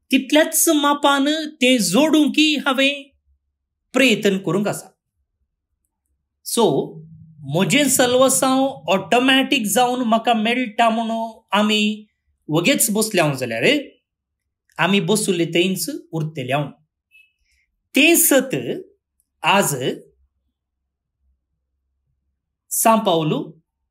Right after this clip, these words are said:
आमकां उगडापें करता. पण एका स्पर्ध्यांत मुकुट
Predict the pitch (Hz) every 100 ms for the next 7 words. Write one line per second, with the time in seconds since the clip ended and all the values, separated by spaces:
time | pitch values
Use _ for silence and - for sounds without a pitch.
0 | _ 170 160 160 226 165 139 131 214 208
1 | - - _ _ _ _ _ _ _ _
2 | _ _ _ _ _ 180 202 202 226 -
3 | 311 302 190 196 165 147 113 208 - _
4 | _ _ _ _ _ _ _ 156 285 339
5 | 320 320